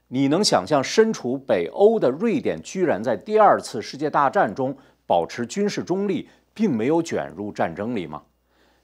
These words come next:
但是在俄罗斯二零二二年入侵乌克兰之后，瑞典和芬兰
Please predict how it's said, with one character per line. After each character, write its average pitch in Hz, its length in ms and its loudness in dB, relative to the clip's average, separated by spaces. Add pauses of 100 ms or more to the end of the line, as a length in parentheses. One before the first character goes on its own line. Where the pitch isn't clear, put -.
但 170 200 4
是 143 120 -2
在 127 320 4 (140)
俄 143 140 2
罗 208 160 10
斯 202 340 0
二 190 260 8
零 120 220 -2
二 - 160 2
二 151 240 4
年 104 400 -2
入 135 220 -6
侵 127 260 -6
乌 135 160 -6
克 127 120 -8
兰 92 200 -2
之 202 220 2
后， 214 360 2 (380)
瑞 208 340 4
典 85 320 -2
和 98 160 -6
芬 226 320 4
兰 98 300 6